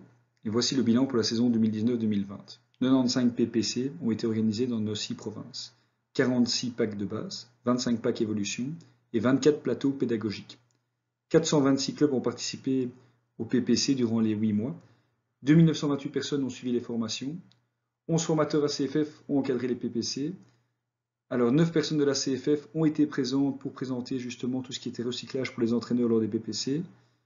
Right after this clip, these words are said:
Vingt-six clubs zéro étoile ont participé au pack Proximité Club et vous trouverez ci-dessous le tableau reprenant tous les chiffres des P P C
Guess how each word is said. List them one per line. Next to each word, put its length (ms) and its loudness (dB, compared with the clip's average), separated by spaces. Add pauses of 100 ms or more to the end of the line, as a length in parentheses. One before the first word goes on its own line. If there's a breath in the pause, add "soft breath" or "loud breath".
(480)
Vingt-six 300 4
clubs 220 2
zéro 220 4
étoile 320 6
ont 140 -4
participé 840 -6 (280)
au 60 -8
pack 200 -4
Proximité 460 -4
Club 220 -2 (260)
et 60 -8
vous 120 -6
trouverez 520 -2
ci-dessous 580 -4 (520 loud breath)
le 100 -2
tableau 320 2
reprenant 380 0
tous 140 -12
les 80 -4
chiffres 340 -6
des 100 -2
P 160 -6
P 140 -2
C 360 -4